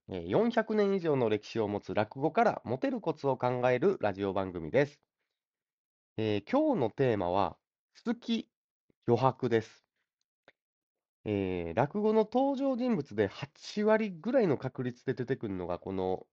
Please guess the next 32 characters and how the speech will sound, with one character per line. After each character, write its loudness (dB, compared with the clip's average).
記 -4
録 2
と 0
い -2
う -2
キ -10
ャ -2
ラ -6
ク -20
タ -2
ー -2
な -6
ん -14
で -12
す -16
け -12
ど -10
も、 -4
ま 0
あ、 -2
東 4
京 0
だ 0
と 0
与 2
太 2
郎 -2
と -10
言 -6
い -10
ま -10
す。 -20